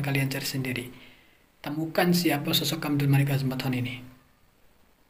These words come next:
Punya putra berapa, anaknya berapa. Dan temukan Abdullah bin Abdul Malik.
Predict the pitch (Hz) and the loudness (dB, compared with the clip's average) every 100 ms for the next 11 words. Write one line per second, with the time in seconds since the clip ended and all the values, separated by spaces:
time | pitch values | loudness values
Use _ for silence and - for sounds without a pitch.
0 | _ _ - 143 143 143 147 139 - 131 | _ _ -8 -4 -2 -4 0 0 2 2
1 | 143 160 147 135 139 143 127 117 117 127 | 10 12 12 6 2 0 0 0 -2 -2
2 | - - - - _ _ _ _ _ _ | -6 -10 -20 -20 _ _ _ _ _ _
3 | _ _ _ _ _ _ _ _ _ _ | _ _ _ _ _ _ _ _ _ _
4 | - 127 147 165 175 196 175 147 147 165 | -10 -8 -2 0 6 8 8 4 6 10
5 | 175 - - 147 139 143 135 120 117 | 12 12 8 4 4 6 4 4 -2